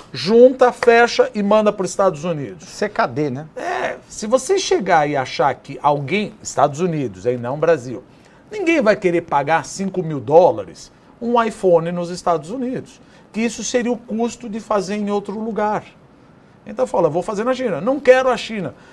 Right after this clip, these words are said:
Speaker 1: Gente, é óbvio que a China vai deixar de ser um lugar de assembly. E está deixando, tá um bruta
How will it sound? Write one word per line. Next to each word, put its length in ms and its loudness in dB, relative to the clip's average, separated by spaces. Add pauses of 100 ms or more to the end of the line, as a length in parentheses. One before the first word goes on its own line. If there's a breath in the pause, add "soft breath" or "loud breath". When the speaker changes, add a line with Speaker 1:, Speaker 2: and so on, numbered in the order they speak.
(160 loud breath)
Speaker 1:
Gente, 300 -2 (240)
é 260 6
óbvio 540 8
que 140 -6
a 100 -4
China 380 -6
vai 260 -4
deixar 760 -4
de 200 -12
ser 400 -6
um 80 -8
lugar 360 -4
de 120 -4
assembly. 480 -8 (320 loud breath)
E 80 -10
está 280 -4
deixando, 640 -4
tá 140 -8
um 180 -6 (240)
bruta 500 4